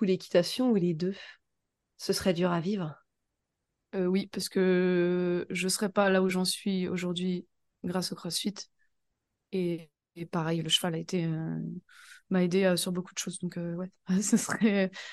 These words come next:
Speaker 2: je serais, ouais, je serais pas, euh, la Laurine, euh, que je suis aujourd'hui s'il y avait pas les deux. Que ce soit mentalement ou physiquement, d'ailleurs.
Speaker 1: Ça te compose, quoi. C'est un tout qui font, euh,
Speaker 2: Mm.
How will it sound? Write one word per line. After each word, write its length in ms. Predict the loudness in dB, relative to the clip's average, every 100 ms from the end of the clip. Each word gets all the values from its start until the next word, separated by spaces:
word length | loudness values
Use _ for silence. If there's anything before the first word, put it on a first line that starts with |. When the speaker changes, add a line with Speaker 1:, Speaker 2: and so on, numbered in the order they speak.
| -6
Speaker 2:
je 120 | 2 4
serais, 240 | 8 8
ouais, 200 | 10 8
je 100 | 2
serais 220 | 0 2 8
pas, 400 | 12 12 12 8
euh, 500 | 6 4 2 2 0
la 140 | 0
Laurine, 420 | 0 2 4 6
euh, 480 | 4 2 0 -4 -6
que 120 | -4
je 80 | -2
suis 160 | -2 -2
aujourd'hui 320 | -4 -4 -2
s'il 180 | -2 0
y 40 |
avait 120 | -2 -2
pas 140 | -2
les 120 | -2
deux. 160 | -4 -8 _ _ _ _
Que 60 | 4
ce 80 | 6
soit 200 | 10 10
mentalement 540 | 10 6 4 6 6
ou 80 | 6
physiquement, 460 | 2 -2 -2 -2 -2
d'ailleurs. 420 | -2 -4 -6 -12 _ _ _
Speaker 1:
Ça 160 | -4 -4
te 80 | 0
compose, 400 | -2 2 0 0
quoi. 140 | -4
C'est 160 | -2 0
un 80 | -2
tout 160 | -4 -10
qui 140 | -10
font, 320 | -8 -6 -4
euh, 180 | -4 0
Speaker 2:
Mm. 160 | -2